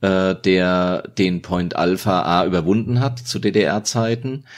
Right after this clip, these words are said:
mit einem Kaffeelöffel in der Hand, mit dem er die Minen tasten wollte. Also da wäre er ja, äh, zugrunde gegangen quasi, er hat ja einfach nur Glück gehabt. Und der dafür gekämpft hat, dass gegen den Willen der S P D damals der Point Alpha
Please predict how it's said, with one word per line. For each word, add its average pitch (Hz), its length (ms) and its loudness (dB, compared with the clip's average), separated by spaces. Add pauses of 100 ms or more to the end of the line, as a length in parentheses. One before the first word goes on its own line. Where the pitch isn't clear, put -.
(140)
mit - 200 0
einem 95 220 -4
Kaffeelöffel 117 640 2
in 107 140 0
der 110 160 4
Hand, 123 260 -2
mit 92 160 -2
dem 92 180 2
er 87 220 0
die 98 200 -4
Minen 107 440 0
tasten - 480 -2
wollte. 80 440 -2
Also 76 180 -4
da 73 140 -4
wäre 80 180 0
er 85 40 2
ja, 76 300 -2
äh, - 140 -12 (800)
zugrunde 113 360 -2
gegangen 76 360 -4
quasi, - 380 -4
er - 80 -6
hat - 100 -10
ja - 80 -6
einfach - 180 -10
nur 78 120 -6
Glück - 200 -8
gehabt. 85 300 -6 (380)
Und 101 100 4
der 110 100 6
dafür 117 240 4
gekämpft 101 480 0
hat, 123 300 0
dass 92 160 2
gegen 98 240 2
den 98 160 2
Willen 101 180 2
der 95 140 2
S - 140 -4
P 95 120 2
D 95 220 0
damals 95 440 -2
der 85 120 -2
Point 85 260 -6
Alpha 82 540 -2